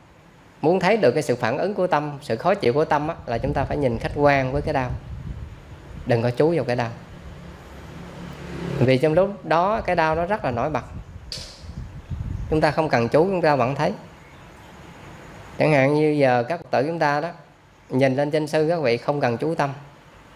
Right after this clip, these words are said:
Các vị vẫn thấy sư bình thường, đâu cần chú làm chi.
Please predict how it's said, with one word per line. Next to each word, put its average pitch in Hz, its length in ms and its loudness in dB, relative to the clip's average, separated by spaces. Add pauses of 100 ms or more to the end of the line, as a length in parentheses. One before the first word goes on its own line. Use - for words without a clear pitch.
(920)
Các 147 80 4
vị 127 140 6
vẫn 113 200 -2
thấy 147 180 0
sư 135 220 4
bình 110 180 0
thường, 104 260 0 (500)
đâu 135 180 2
cần 113 180 0
chú 165 160 2
làm 151 100 -2
chi. 135 160 0